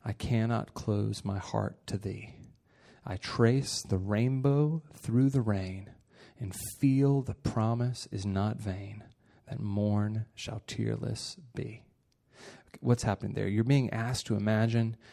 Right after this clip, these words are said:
uh, Noah and the ark and the rainbow that God placed in the sky to symbolize his promise. You're, you're remembering that. You're being asked to imagine, um, what it might be like to trust God to keep his promises, even if you have a,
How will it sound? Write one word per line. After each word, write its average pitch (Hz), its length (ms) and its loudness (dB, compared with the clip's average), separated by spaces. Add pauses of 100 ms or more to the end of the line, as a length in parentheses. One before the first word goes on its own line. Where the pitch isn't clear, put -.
(380)
uh, 92 320 -6 (120)
Noah 120 360 6
and 104 160 0
the 98 60 2
ark 113 320 6
and 104 80 2
the 95 60 4
rainbow 123 400 6
that 120 160 2
God 117 200 2
placed - 380 0
in 113 100 2
the 113 60 4
sky 117 420 0
to 117 80 -4
symbolize 110 500 0
his 113 120 -4
promise. 117 500 0
You're, 113 200 -4
you're 117 240 -2
remembering 107 480 -2
that. 107 260 0 (520)
You're 110 120 6
being 127 280 4
asked 117 320 0
to 117 60 4
imagine, 107 600 2 (520)
um, 95 500 -4 (1400)
what 117 240 4
it 113 100 2
might 110 280 0
be 117 160 6
like 110 240 4
to - 100 -4
trust - 540 -2
God 104 560 0 (520)
to - 80 -14
keep - 260 0
his 101 120 0
promises, 104 680 -2
even 113 240 0
if 107 200 -2
you 110 100 0
have 104 400 0
a, - 100 -6